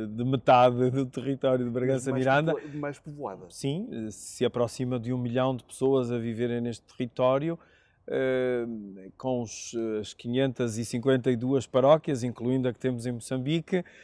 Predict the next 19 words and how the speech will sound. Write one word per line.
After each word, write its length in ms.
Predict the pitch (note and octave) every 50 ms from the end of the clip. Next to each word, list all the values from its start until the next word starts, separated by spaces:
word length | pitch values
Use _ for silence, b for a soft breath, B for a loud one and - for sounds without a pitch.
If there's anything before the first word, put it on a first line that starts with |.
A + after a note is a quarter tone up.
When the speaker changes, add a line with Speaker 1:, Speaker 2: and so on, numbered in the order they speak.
| B B B B
Speaker 1:
eh, 180 | - B2 B2+ B2+
os 180 | B2 A#2 -
catorze 460 | - - C3 - - C#3+ D3 C3+ A#2+ C3+
arciprestados, 1160 | C3 - - C#3 A#2+ - - - - C3 B2+ C3 C#3+ D3 C#3+ C#3 C3 C3 B2 - - - -
eh, 560 | A#2+ A#2+ A#2 A2+ A2+ A2 G#2+ G#2+ G#2 G#2 G#2 b b b b b b
e 100 | A#2+ A2+
tantas 520 | - D3 C#3+ C3+ - C#3 C3 A#2 - -
realidades 840 | - A#2 A2+ B2+ C3+ C3 B2+ B2 A2+ A#2+ B2 C3 C#3 C3+ B2 A2 A#2
e 80 | B2 B2+
organismos 760 | B2+ A#2+ A#2 B2+ B2+ B2+ B2 A2+ A2+ A#2+ A#2+ A#2 G#2+ - _ -
de, 160 | B2 A#2 A2+
de 120 | A2 A#2 A#2+
comunhão. 680 | - - C3 B2+ B2 B2 B2 B2 B2 C3 C#3 D3 D3 - b b b b b b b _ _ - -
É, 420 | A2+ A2+ G#2 G2 - - - A#2+
é 60 | C#3
um 100 | C#3+ D#3
desafio 440 | C#3 A#2 C3+ C#3 - - - A#2 A2+
enorme, 540 | A2+ A2 G#2 F#2+ F#2+ G2+ G#2 A2 B2 C3 C#3 _ _ _ _ _ _ _ _ _ _ - -
eh, 640 | - G#2+ G2+ G#2 G#2 G2 F#2+ F2+ E2 E2+ E2 E2